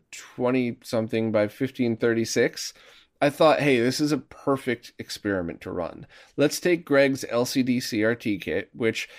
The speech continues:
anybody who buys it will have pretty much the same experience, and let's see how close I can make it look to a small P V M." Now, it's a ten inch tablet screen, and I have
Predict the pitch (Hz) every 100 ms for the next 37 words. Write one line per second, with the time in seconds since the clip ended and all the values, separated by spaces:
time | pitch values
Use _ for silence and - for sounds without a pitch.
0 | - - 139 143 147 139 135 123 127 127
1 | 104 117 127 - - 117 117 131 127 -
2 | 127 - 113 117 113 - 107 98 80 -
3 | - - - - - 135 160 170 - -
4 | 185 196 185 - - 135 156 160 156 -
5 | 147 131 101 107 104 107 107 92 107 92
6 | - 101 95 - 95 101 - 98 90 87
7 | 85 69 - - _ - - - 143 143
8 | 131 151 147 135 - 175 185 190 - 165
9 | 160 160 - - 147 139 135 135 - 131
10 | 123 123 120 113 - - - 127 123 123
11 | 131 131 123